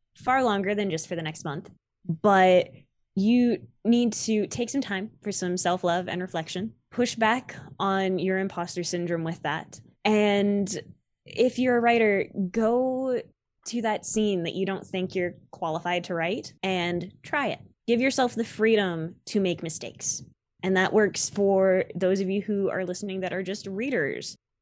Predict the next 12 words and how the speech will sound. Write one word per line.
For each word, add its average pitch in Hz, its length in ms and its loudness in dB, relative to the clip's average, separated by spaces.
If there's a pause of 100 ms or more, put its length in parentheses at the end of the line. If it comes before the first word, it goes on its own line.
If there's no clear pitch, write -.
(120)
Go 208 220 4
and 233 180 2
do 226 140 0
something 175 520 -4
that 170 160 -4
you 202 340 -2
don't 185 260 -6
think 214 220 -6
you 233 80 -6
can 233 200 -2
do 240 160 -2
well. - 400 -6